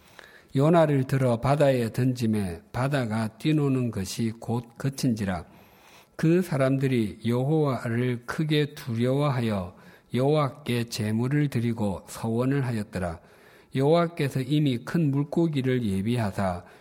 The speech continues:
요나를 삼키게 하셨으므로 요나가 밤낮 삼 일을 물고기 뱃속에 있으니라. 요나 선지자를 바다로 던진 후에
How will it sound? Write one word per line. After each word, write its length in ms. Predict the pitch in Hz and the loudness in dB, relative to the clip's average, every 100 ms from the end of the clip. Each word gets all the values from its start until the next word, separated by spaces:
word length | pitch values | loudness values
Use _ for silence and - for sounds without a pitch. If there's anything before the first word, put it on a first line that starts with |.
| _ 127 | _ -2
요나를 540 | 143 151 123 117 107 | 0 2 0 0 -2
삼키게 580 | - 180 170 170 139 117 | -2 -2 -2 -4 -4 -4
하셨으므로 840 | 107 - 117 113 98 95 82 85 - - - | -4 -6 -4 -4 -2 -4 -6 -10 -18 -20 -6
요나가 640 | 120 147 135 107 117 101 - | -2 0 0 0 -2 -2 -4
밤낮 640 | 120 131 131 131 127 131 | -4 0 0 0 -2 -6
삼 320 | - - 175 156 | -16 -6 0 0
일을 420 | 110 107 90 - - - - | 0 -2 -4 -8 -20 -20 -6
물고기 600 | 127 135 143 135 120 98 - | -4 -2 -2 -2 -2 -4 -4
뱃속에 760 | 101 95 - 135 120 117 - | -8 -8 -6 -4 -2 -4 -4
있으니라. 500 | 98 - 104 90 78 - - - _ - - - - - - | -10 -8 -8 -8 -12 -18 -20 -20 _ -20 -20 -20 -20 -20 -4
요나 320 | 143 165 156 | 0 2 2
선지자를 640 | 165 135 143 143 139 123 113 | 0 -4 -4 -2 -2 -2 -2
바다로 480 | 135 151 156 139 - | 0 2 2 0 0
던진 340 | 143 147 139 | 0 0 -2
후에 500 | 113 113 110 98 | -2 -2 -2 -4